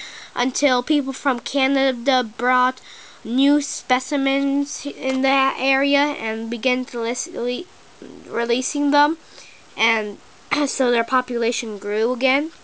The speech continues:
Yeah. And sometimes, the only times when people would hunt wolves is when, when they, when they would, like, um, um, when w-, they would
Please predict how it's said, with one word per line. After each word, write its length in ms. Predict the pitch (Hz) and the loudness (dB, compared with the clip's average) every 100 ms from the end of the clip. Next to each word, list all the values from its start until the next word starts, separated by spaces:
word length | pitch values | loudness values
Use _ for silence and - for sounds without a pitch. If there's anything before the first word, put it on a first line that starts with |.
| - - - - - - - - - - - - - | -20 -20 -20 -20 -20 -20 -20 -20 -20 -20 -20 -20 -10
Yeah. 540 | 269 277 262 233 220 - - - - - - - - - | -4 2 2 4 0 -2 -20 -20 -20 -20 -20 -20 -20 -10
And 120 | 320 | -2
sometimes, 500 | 415 440 523 480 480 | 0 4 4 4 2
the 80 | 381 | 2
only 220 | 381 453 | 4 4
times 400 | 466 415 403 370 | 4 2 4 2
when 300 | 339 330 320 - - - - | 0 0 0 -4 -20 -12 2
people 340 | 330 320 311 | 2 4 4
would 180 | 294 269 | 4 2
hunt 360 | - 254 262 233 | 2 2 2 -2
wolves 440 | 220 214 262 - | 2 4 2 0
is 160 | 254 240 | -4 -2
when, 320 | 240 240 220 - - - - | -2 -2 -6 -14 -16 -20 -18
when 440 | - 247 233 233 220 | -4 0 2 0 0
they, 220 | 214 - | -2 -2
when 340 | 233 233 226 | -4 -2 -2
they 180 | 214 208 | -2 -2
would, 220 | 208 196 | 0 -2
like, 300 | 202 190 190 | 2 0 0
um, 300 | 190 196 190 - - - - - - - - - | -4 -6 -8 -16 -20 -20 -20 -20 -20 -20 -12 0
um, 500 | 190 185 185 180 - - - - - - - - | 2 2 -2 -8 -12 -20 -20 -20 -20 -18 -18 -12
when 220 | - 208 208 | -2 -2 0
w-, 200 | 214 - - - - - | -4 -6 -10 -20 -20 -10
they 240 | 208 208 | -2 0
would 300 | 202 196 196 | 0 -4 -8